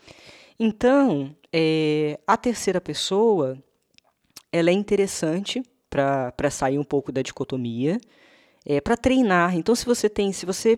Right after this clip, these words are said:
por exemplo, já identificou que você tem um problema com a dicotomia, de repente faça exercícios em terceira pessoa pra mudar o enquadramento, pra treinar a tua cabeça a sair desse lugar de sempre, porque aí você vai voltar pra primeira,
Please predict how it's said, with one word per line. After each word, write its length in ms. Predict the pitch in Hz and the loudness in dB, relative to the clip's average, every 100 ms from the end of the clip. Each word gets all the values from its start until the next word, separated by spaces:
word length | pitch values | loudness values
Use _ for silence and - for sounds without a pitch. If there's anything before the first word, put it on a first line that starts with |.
| - _ _ _ | 0 _ _ _
por 120 | 185 | 2
exemplo, 340 | 180 170 165 | 2 2 0
já 180 | 156 190 | 2 4
identificou 640 | 240 240 226 - 180 - 156 | 2 0 -4 -4 -4 0 -2
que 80 | |
você 120 | - 156 | -2 -6
tem 120 | 180 | -6
um 60 | |
problema 580 | 185 170 139 160 214 220 | -4 -6 -2 0 2 2
com 120 | 185 | -2
a 40 | 147 | -4
dicotomia, 640 | - 139 - 156 214 185 - - - | -4 -6 -4 -2 0 0 -4 -12 -6
de 80 | - | 2
repente 360 | 226 233 262 - | 4 4 0 0
faça 260 | 220 220 | 0 0
exercícios 800 | 214 214 214 - 180 202 220 160 | 0 0 -2 -6 -8 -8 -6 -6
em 80 | 147 | -6
terceira 340 | 135 127 135 | -6 -6 -6
pessoa 560 | 123 113 - - - - _ _ _ _ _ _ _ _ | -6 -6 -8 -10 -12 -14 _ _ _ _ _ _ _ _
pra 140 | 180 | 2
mudar 300 | 151 143 143 | 2 2 2
o 40 | 143 | 2
enquadramento, 800 | 139 139 123 123 147 196 190 - | 0 -4 -4 -2 0 0 -2 -2
pra 160 | 190 | -2
treinar 560 | - 233 240 202 190 240 | 0 0 2 0 0 -2
a 40 | |
tua 140 | 269 202 | -2 -4
cabeça 460 | 151 139 196 - | -2 0 0 -2
a 20 | |
sair 420 | 180 - 214 190 202 | -6 -2 0 0 0
desse 300 | 208 208 214 | -2 -2 -4
lugar 320 | 202 175 175 | -2 -2 -2
de 80 | 180 | -6
sempre, 560 | - 170 156 147 131 | -4 -2 -2 -4 -8
porque 260 | - 170 - | -8 -6 -2
aí 120 | 160 | -2
você 260 | 165 165 165 | -2 -4 -4
vai 140 | 147 | -2
voltar 500 | 139 147 - 139 165 | -2 -4 -4 -2 -2
pra 140 | 214 | -2
primeira, 580 | 220 226 170 147 156 180 | -4 -2 0 2 0 -2